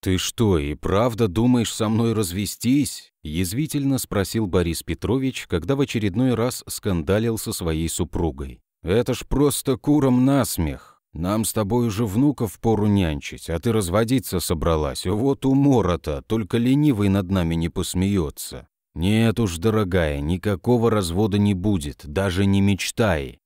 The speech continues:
А жить я буду так, как считаю нужным. В конце концов, я это заслужил, и на старости лет имею полное право ни с кем не считаться, даже с тобой».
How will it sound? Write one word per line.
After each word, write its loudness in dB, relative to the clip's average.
А -4
жить -2
я 0
буду -4
так, -2
как -4
считаю -2
нужным. -2
В -20
конце 0
концов, -2
я -2
это -2
заслужил, -2
и -2
на 0
старости 0
лет 2
имею 2
полное 0
право 2
ни 2
с -6
кем -2
не 0
считаться, -2
даже -2
с -6
тобой». 0